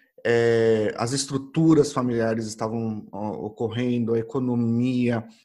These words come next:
você vê um risco disso ocorrer de novo?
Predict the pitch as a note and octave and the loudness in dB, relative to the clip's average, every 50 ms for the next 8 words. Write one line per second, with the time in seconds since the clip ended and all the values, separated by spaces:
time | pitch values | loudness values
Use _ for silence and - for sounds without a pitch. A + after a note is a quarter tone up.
0 | _ _ _ _ - D3+ E3+ E3+ - G#3 F#3+ E3+ F#3 G#3+ G3+ G3+ F#3+ - - D#3 | _ _ _ _ -12 -10 -8 -6 -6 -6 -4 0 2 2 2 2 0 -4 -6 -4
1 | D3+ C#3+ B2+ A2 A2 C#3 D#3+ C#3+ - - - - A2+ A2 A2+ A2+ A2 - A2 G2+ | -4 -4 -4 -6 -4 -4 -4 -4 -4 -8 -10 -10 -8 -8 -6 -8 -8 -8 -10 -8
2 | - A2 G#2 G2+ G#2 G2+ F#2+ G2+ G#2 G#2 G#2+ G#2 G2 F#2+ F#2 F#2+ | -6 -8 -8 -6 -8 -10 -8 -8 -8 -8 -8 -8 -10 -12 -16 -20